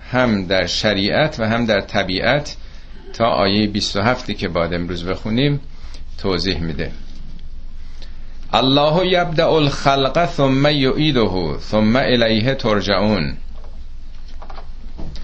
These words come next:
خداست اون کسی که آفرینش رو آغاز کرد. به جای اینکه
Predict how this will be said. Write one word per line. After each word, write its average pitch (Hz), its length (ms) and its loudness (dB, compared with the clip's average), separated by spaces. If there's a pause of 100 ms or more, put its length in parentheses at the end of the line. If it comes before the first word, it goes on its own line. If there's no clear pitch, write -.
(1160)
خداست 190 580 2
اون 185 120 2
کسی 156 320 4
که 143 140 2
آفرینش 110 680 2
رو 104 60 4
آغاز 85 440 2
کرد. 80 280 -2 (420)
به 104 100 0
جای 117 140 2
اینکه 131 240 -2